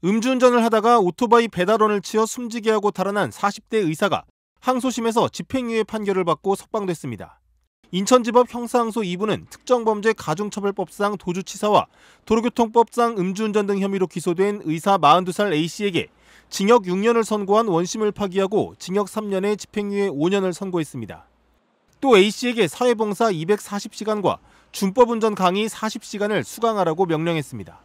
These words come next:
재판부는 사안이 중대에 엄한 처벌을 할 필요가 있다면서도 피고인이 진지하게 반성하는 모습을 보였고 피의자 유족도 선처해달라는 의사를 밝혔다고 설명했습니다. 이어 재범 가능성이 그렇게 높아 보이지 않는다며 기회를 줄 필요가 있다고 덧붙였습니다.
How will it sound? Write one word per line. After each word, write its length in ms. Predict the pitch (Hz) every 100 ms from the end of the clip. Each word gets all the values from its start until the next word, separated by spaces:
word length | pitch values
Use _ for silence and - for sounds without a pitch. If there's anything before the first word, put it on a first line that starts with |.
| _ _ _ _ _ _
재판부는 500 | - 208 233 254 208
사안이 480 | 135 254 247 254 247
중대에 520 | - 196 202 208 233
엄한 340 | 180 143 214 233
처벌을 340 | 233 214 220 208
할 100 | 226
필요가 400 | - 208 202 190
있다면서도 560 | 156 196 185 202 104 _ _ _ _ -
피고인이 500 | 240 240 247 240 160
진지하게 640 | - 196 190 220 202 233
반성하는 520 | - 185 220 220 220
모습을 340 | 202 190 196 190
보였고 440 | 175 180 127 78 _ _ _ _
피의자 340 | - 247 240
유족도 440 | 196 185 196 214 175
선처해달라는 840 | - 233 - 233 202 190 185 214
의사를 360 | 156 160 185 208
밝혔다고 560 | 175 165 196 180 156 160
설명했습니다. 760 | 185 170 143 123 101 82 _ _ _ _ _ _ -
이어 240 | 196 202
재범 360 | - 190 220 233
가능성이 580 | 226 220 - 202 220 226
그렇게 300 | 196 190 247
높아 280 | 175 - 220
보이지 300 | 220 208 208
않는다며 460 | 185 190 202 151 - _ _ _
기회를 500 | - 202 214 226 233
줄 160 | 202
필요가 360 | 190 214 208 196
있다고 320 | 160 160 190
덧붙였습니다. 720 | 175 - 151 - 107 82 -